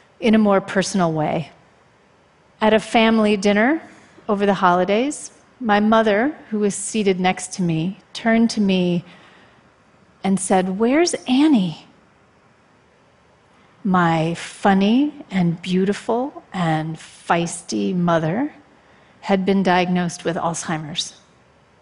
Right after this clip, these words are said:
And I found myself in that place that everyone dreads. She didn't recognize me.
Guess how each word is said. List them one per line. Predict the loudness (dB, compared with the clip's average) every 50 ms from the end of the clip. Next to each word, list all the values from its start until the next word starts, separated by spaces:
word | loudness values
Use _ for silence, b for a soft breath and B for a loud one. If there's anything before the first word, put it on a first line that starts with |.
| _ b b b b b b b b b b b b _ _
And | -4 -2 0
I | 0 0
found | 2 2 2 2 4 4
myself | 2 2 4 2 2 2 2
in | 2 2
that | 2 2 0
place | 0 2 2 2 2 0
that | -2 -2 0
everyone | 0 0 4 4 4 4 4 4 2 2
dreads. | 2 2 4 4 4 4 2 0 -6 -10 -12 -12 -14 -16 -20 _ _ _ _ _ _ _ _ _ b b b b b b
She | b -6 -4 -2 0
didn't | 0 0 2 2
recognize | 2 2 0 0 -4 -6 -4 -4 -4 -6 -6 -8 -8
me. | -8 -8 -10 -12